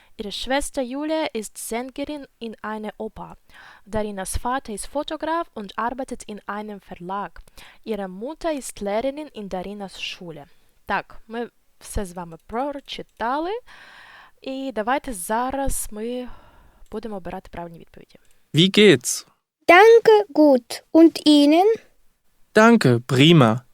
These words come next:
Speaker 2: Was machst du?
Speaker 3: Ich helfe meiner Oma Halina. Wir kochen das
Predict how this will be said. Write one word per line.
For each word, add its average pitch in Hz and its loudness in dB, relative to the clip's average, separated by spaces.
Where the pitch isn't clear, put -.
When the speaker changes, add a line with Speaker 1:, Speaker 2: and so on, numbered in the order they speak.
Speaker 2:
Was 220 4
machst 233 4
du? 117 2
Speaker 3:
Ich 285 -2
helfe 440 6
meiner 311 4
Oma 359 4
Halina. 294 2
Wir 302 4
kochen 403 8
das 302 4